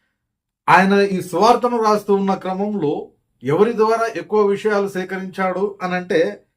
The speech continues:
ఆయన చెప్తున్నాడు కదా, "ఆరంభము నుండి కన్నులారా చూచి వాక్య సేవకులైన వారు మనకు అప్పగించిన ప్రకారము వారి మధ్యను నెరవేరిన కార్యములను గురించి వివరంగా వ్రాయుటకు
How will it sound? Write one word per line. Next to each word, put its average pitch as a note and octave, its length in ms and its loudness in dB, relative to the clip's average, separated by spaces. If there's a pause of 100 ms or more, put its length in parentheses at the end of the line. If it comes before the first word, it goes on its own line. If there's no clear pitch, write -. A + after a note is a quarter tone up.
(260)
ఆయన D#3 140 0
చెప్తున్నాడు E3+ 520 0
కదా, D#3 280 2
"ఆరంభము G3 560 0
నుండి G3+ 300 -2
కన్నులారా G3 680 -2 (140)
చూచి G3 480 -8 (400)
వాక్య C#3 420 2
సేవకులైన G3 720 0
వారు F3+ 560 0
మనకు F3 340 -6
అప్పగించిన F3+ 560 -4
ప్రకారము D#3+ 760 -2 (420)
వారి E3+ 300 4
మధ్యను F3 400 0
నెరవేరిన G3 520 0
కార్యములను F3+ 720 -2
గురించి F#3 420 -6
వివరంగా F3 540 0
వ్రాయుటకు E3 680 -2